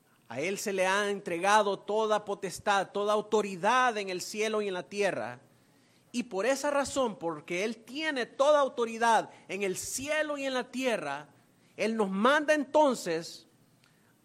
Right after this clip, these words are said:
a ir a todas las naciones, a enseñarles la doctrina del Señor Jesucristo y a proclamar que solo Él es Dios, que Él es el camino,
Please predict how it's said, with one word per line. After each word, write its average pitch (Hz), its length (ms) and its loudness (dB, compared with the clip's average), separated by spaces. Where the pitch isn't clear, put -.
a 170 140 2
ir 320 300 2
a 247 140 4
todas 269 300 8
las 233 120 4
naciones, 214 960 0
a 226 160 4
enseñarles 220 1400 2
la 208 200 6
doctrina 294 640 -4
del 247 140 -2
Señor 240 400 2
Jesucristo 220 800 -6
y 220 140 4
a 226 120 6
proclamar 226 760 4
que 196 160 -4
solo 247 720 8
Él 180 360 2
es 160 400 0
Dios, 151 640 -4
que 185 260 2
Él 233 100 4
es 202 80 2
el 214 180 2
camino, 330 760 -4